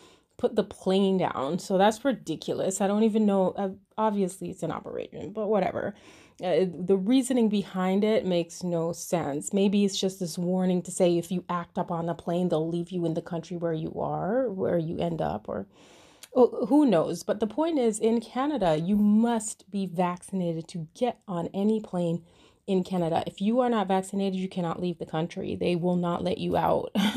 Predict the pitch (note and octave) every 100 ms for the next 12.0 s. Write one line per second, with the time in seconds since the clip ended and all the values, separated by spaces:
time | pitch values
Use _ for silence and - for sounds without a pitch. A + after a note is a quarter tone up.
0 | B3 - - - - G3+ G3 G3 G#3 G3
1 | F#3+ E3+ F#3 C#3+ - F3+ G#3 G#3+ G#3+ A#3
2 | A3+ G#3+ - G#3+ G3+ G3 F#3+ - E3+ F3+
3 | E3 - F3 F3 F3 - G3 - - -
4 | - G3 F#3+ A3 A#3 A#3 A3+ A3 G#3+ G3+
5 | G#3+ G3 G3+ - F3+ F#3 F#3+ F#3+ F#3 -
6 | F3+ F3 - E3+ F3+ F#3+ G3 G3 - F3+
7 | F3+ E3 F#3+ F#3 F3+ E3+ F3 - - -
8 | F3+ F#3+ G3 F#3 E3+ - F3 - - F3+
9 | F3+ F#3 G3 G3 G#3 G3+ A#3 F#3+ F3 E3+
10 | E3 E3+ D#3+ D#3+ - G3+ G3 G3 G3 F#3
11 | D#3+ E3 D#3+ - F#3+ E3+ F3 F3 E3+ F3+